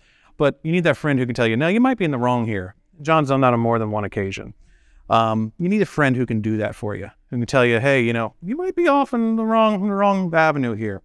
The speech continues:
But asking God to search our hearts is, it's an admission that, that God knows better than we know ourselves, knows us better. And it requires some humility,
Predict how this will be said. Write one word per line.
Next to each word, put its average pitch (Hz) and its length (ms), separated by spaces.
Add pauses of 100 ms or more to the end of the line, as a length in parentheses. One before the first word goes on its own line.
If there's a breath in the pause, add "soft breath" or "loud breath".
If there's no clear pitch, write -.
(1000)
But 196 80
asking 262 240
God 190 240
to 160 80
search 165 300
our 139 100
hearts 120 380
is, 131 320
it's 143 100
an 156 80
admission 147 600 (140)
that, 131 200 (880)
that 139 100
God 185 200
knows 143 180
better 131 240
than 117 140
we 120 100
know 117 140
ourselves, 98 640 (220)
knows 120 200
us 117 120
better. 107 180
And 127 100
it 147 40
requires 180 480
some 139 120
humility, 117 720